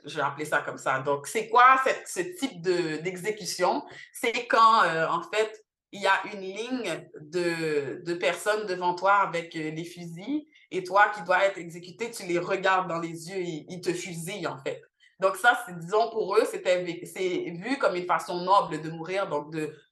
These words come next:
de regarder ta mort en face, de regarder tes opposants en face et de mourir ainsi.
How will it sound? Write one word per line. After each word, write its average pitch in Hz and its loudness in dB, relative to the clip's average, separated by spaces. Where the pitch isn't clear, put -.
de 170 2
regarder 180 6
ta 170 4
mort 175 -2
en - -4
face, 185 2
de 165 -6
regarder 190 0
tes 180 -10
opposants 165 -6
en 156 -6
face 180 0
et 170 -4
de 175 0
mourir 180 -2
ainsi. 160 -10